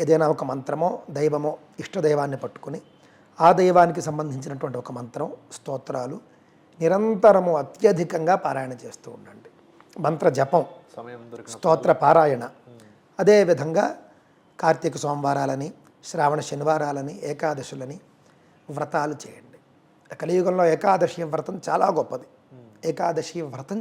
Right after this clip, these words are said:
Speaker 1: చేయండి,
Speaker 2: Hmm.
Speaker 1: అద్భుతమైనటువంటి ఫలం వస్తుంది. ఇలాగ ఏదో ఒక మార్గాన్ని తీసుకోండి. మీలాంటి హిందుత్వవాదులు, ధర్మం గురించి పోరాడేవారు ఎవరున్నా కూడా, పోనీ నన్ను సంప్రదించినా కూడా వ్యక్తిగతంగా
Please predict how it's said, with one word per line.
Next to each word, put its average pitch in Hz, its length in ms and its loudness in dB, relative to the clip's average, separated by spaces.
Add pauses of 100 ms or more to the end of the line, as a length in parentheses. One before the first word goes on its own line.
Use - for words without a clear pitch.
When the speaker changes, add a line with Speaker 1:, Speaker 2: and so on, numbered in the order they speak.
Speaker 1:
చేయండి, 160 340 -12
Speaker 2:
Hmm. - 560 -20
Speaker 1:
అద్భుతమైనటువంటి 165 800 -8
ఫలం 107 240 -20
వస్తుంది. - 320 -20 (520)
ఇలాగ 202 220 8 (140)
ఏదో 190 180 4
ఒక 214 160 0
మార్గాన్ని 147 460 2
తీసుకోండి. 143 460 -10 (260)
మీలాంటి 202 420 8
హిందుత్వవాదులు, 165 720 0
ధర్మం 160 280 -4
గురించి 151 280 -6
పోరాడేవారు 147 560 -2 (120)
ఎవరున్నా 175 360 2 (100)
కూడా, 123 180 -10 (600)
పోనీ 185 240 4
నన్ను 196 180 8 (120)
సంప్రదించినా 175 580 0 (100)
కూడా 123 160 -10 (240)
వ్యక్తిగతంగా 139 720 -6